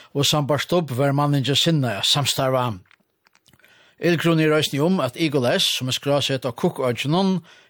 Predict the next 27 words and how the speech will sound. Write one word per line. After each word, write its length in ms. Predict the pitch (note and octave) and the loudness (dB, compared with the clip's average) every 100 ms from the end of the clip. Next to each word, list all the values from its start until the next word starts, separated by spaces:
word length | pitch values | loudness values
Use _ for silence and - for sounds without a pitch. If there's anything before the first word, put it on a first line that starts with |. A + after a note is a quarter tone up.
| E3+ | -4
er 80 | |
partur 380 | D#3+ F3+ - F3+ | -2 -2 -2 0
av 80 | D#3 | 0
svonevnda 460 | - D#3+ D#3 D3 C#3 | 0 0 0 0 0
russiska 400 | D#3+ C#3+ - D3 | -2 -4 -4 -4
skuggaflotanum, 920 | - G3 D#3+ - C#3+ B2 C#3+ F#3 F#3+ E3+ - - - | -2 -2 -2 -2 -4 -2 0 0 0 -2 -8 -20 -12
sum 160 | - | -2
eru 160 | F3+ F3 F#3+ | 0 2 0
russisk 340 | - F#3 - | 0 -4 -4
skip 320 | D3 C#3+ C#3 | -2 -2 -2
og 80 | D3 | -4
sigla 320 | - - C#3+ | -4 -2 -2
undir 240 | C3+ C3+ C#3+ | -2 -4 0
øðrum 320 | F#3+ E3+ B2 | 2 2 0
flaggi 640 | - A#2+ - G3 G3 F#3 - _ | -4 -4 -2 0 0 -2 -8 _
fyri 220 | - E3 | -2 -2
at 60 | - | -2
sleppa 180 | E3 F3 | -4 -4
undan 460 | G#3+ - A2+ G2 G#2 | -4 -2 -4 -6 -8
refsitiltøkum. 1300 | B2 - - E2 - _ - A#2+ - G#2 A2+ G2 E2+ _ _ _ _ _ _ _ _ _ _ _ _ _ _ _ _ _ _ _ _ _ _ _ _ _ _ _ _ _ _ _ _ _ _ _ _ _ _ _ - | -6 -4 -6 -8 -14 _ -10 -8 -8 -8 -8 -10 -14 _ _ _ _ _ _ _ _ _ _ _ _ _ _ _ _ _ _ _ _ _ _ _ _ _ _ _ _ _ _ _ _ _ _ _ _ _ _ _ -6
Og, 160 | C#3 D3+ | 0 2
um, 220 | D#3 D#3 | 0 -2
so 300 | - E3+ E3+ | -4 2 2
er 100 | D#3 | 2
það 320 | D3+ C#3+ A#2 G#2 | 0 -2 -2 -2
veður 480 | D3+ C#3+ C#3+ C#3 B2 A2 | -2 0 0 0 -2 -6
vanarnar. 560 | G#2 C#3+ D3+ C3 D3 G#3 | -2 0 0 0 0 -2